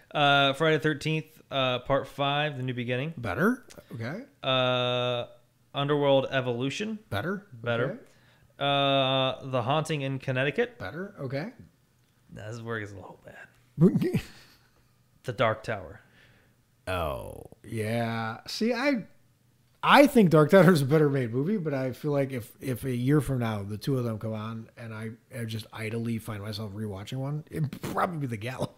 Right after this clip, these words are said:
Speaker 1: Yeah, oh, it, it's the same thing.
Speaker 2: <laughs>
Speaker 1: Uh, didn't see this one, but Wish Upon.
Speaker 2: Wish Upon sucks. I think this is better than Wish Upon. Okay.
Speaker 1: You think it's better than Wish Upon?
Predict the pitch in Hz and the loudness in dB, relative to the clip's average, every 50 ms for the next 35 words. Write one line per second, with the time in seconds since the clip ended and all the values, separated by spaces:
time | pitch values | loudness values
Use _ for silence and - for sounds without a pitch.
0 | - - - - 131 120 110 101 - - - - 139 131 123 123 123 113 117 - | -14 -8 -2 0 0 0 0 -4 -8 -14 -8 -2 0 2 2 2 2 0 -4 -6
1 | - 113 120 - - 330 - 107 107 107 - - - - - - _ _ _ _ | 0 2 4 6 6 6 4 4 2 -10 -10 -8 -10 -10 -10 -12 _ _ _ _
2 | _ _ _ - - - 127 143 143 143 143 139 139 139 139 139 135 135 - - | _ _ _ -18 -10 -4 0 2 2 4 4 4 4 4 4 2 0 -2 -8 -16
3 | - - - - _ - 165 208 208 202 - - 185 170 175 185 175 - 185 180 | -20 -20 -20 -14 _ -2 -2 0 0 -2 -4 -6 -4 -2 -2 -2 -2 -2 -2 0
4 | 185 180 180 180 170 143 135 139 131 117 120 123 160 - - 165 - 175 170 175 | 2 2 2 0 -2 -4 -4 -2 -2 -2 -2 -2 -2 -2 -2 -4 -2 0 0 0
5 | 190 214 208 - - _ _ _ _ _ _ _ _ _ _ - - 165 202 190 | 0 -2 -4 -8 -14 _ _ _ _ _ _ _ _ _ _ 4 8 10 10 10
6 | 226 190 - 185 180 180 170 147 127 - - - - 135 - - - - - - | 8 4 4 6 6 6 6 4 2 0 -2 -2 -2 -2 -4 -6 -12 -14 -14 -12
7 | - - - 147 131 160 165 151 143 127 131 131 120 127 123 113 107 104 101 85 | -12 -6 -2 2 4 6 6 6 4 2 2 2 2 2 0 0 -2 -4 -6 -8
8 | 87 82 78 110 143 135 196 226 - - 135 123 127 120 113 110 123 120 117 113 | -8 -8 -6 -2 0 0 0 0 -2 -6 -6 -4 -4 -4 -4 -4 -2 -2 -2 -4
9 | 113 - - 117 | -6 -8 -8 -10